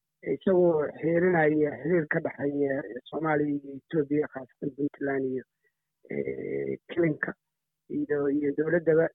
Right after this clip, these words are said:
inuu wixii uu karaankiisa ka oran karo oo iyada hufan inuu ka yidhaahdo baa loo baahan yahay. Arrintaas waa arrin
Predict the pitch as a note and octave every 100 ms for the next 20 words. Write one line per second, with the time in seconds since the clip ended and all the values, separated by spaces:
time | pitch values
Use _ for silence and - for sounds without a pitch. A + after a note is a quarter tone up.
0 | _ - E3+ D#3+ D#3+ F3+ D3 E3 C3+ D3
1 | - E3+ D3+ C3+ - - - E3 C#3+ D3+
2 | D3 C#3+ C3+ C3+ D3 C#3+ B2 - - C3+
3 | C#3 C3+ C3 - C#3+ C3+ A#2+ A#2+ - _
4 | _ _ - C3 C#3 C3 B2+ A#2 A#2 A#2
5 | _ _ _ D3 D#3+ D#3 C3 D3 C#3 C#3
6 | D#3